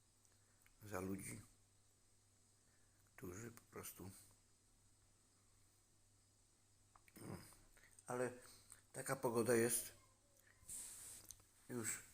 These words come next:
nie chciałem gdzieś dalej sobie wyjść, całe te wszystko, ale ogółem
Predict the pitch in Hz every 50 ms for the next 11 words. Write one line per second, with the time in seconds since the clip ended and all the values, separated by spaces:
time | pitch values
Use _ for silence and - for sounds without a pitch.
0 | - - - - 127 131 127 123 127 147 - - - - - - - - - -
1 | - - - - - - - - - - - - - - - - - - - 135
2 | 123 120 123 113 120 113 107 98 123 123 113 110 104 - - 104 101 101 98 95
3 | 104 117 113 110 107 - - - - - - - - - - - - - - -
4 | 98 98 - 85 95 107 - - - 107 - - - - 110 113 - - - -
5 | - - - - - - - - - - - - 110 110 110 107 104 98 98 101
6 | 104 107 107 104 104